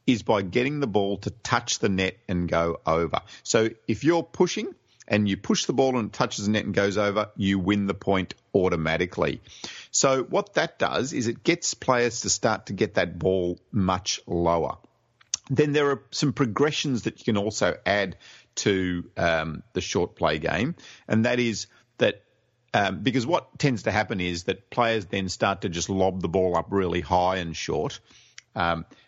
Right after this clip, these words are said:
but we add in an extra rule where you're allowed to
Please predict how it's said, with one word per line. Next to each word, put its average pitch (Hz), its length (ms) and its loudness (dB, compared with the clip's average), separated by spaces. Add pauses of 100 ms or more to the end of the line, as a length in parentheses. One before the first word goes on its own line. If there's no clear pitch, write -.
(160)
but 87 480 -2 (920)
we 117 260 2
add 123 200 2
in 117 120 -2
an 95 160 -2
extra 113 320 -4
rule 104 480 0
where 87 400 2
you're 101 200 0
allowed 104 500 0
to 92 240 0